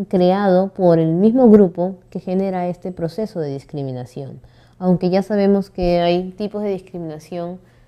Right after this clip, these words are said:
por patrones o factores que se han dado constantemente a lo largo de la historia de la humanidad. Este factor primero busca generar fastidio,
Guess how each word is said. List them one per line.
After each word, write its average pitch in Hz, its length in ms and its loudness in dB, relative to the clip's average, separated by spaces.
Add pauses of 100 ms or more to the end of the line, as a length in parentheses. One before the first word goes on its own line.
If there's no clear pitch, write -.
(160)
por 190 380 -4 (120)
patrones 196 600 -4
o 190 40 -18
factores 185 580 -10
que 175 120 -14
se 180 80 -16
han 170 140 -10
dado 160 260 -2
constantemente 165 760 -8
a - 20 -8
lo 156 80 -8
largo 143 380 -8
de 143 100 -12
la 127 60 -10
historia 151 360 -8
de 147 60 -6
la 147 80 -8
humanidad. 180 440 -8 (1040)
Este 254 200 0
factor 190 540 2 (720)
primero 214 400 2
busca 208 560 -6 (880)
generar 160 800 -4 (1600)
fastidio, 185 760 -2